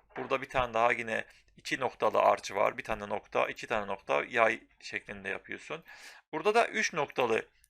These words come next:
ya-, e, şekilde üçüncü noktayı bıraktığın zaman yay oluşuyor. Burada ise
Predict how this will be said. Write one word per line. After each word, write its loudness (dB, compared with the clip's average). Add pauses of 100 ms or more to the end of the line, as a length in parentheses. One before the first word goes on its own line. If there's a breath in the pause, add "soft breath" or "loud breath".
(140)
ya-, 0
e, 2
şekilde 2
üçüncü -4
noktayı -2
bıraktığın -2
zaman -2
yay 4
oluşuyor. -4 (560 loud breath)
Burada 2
ise 2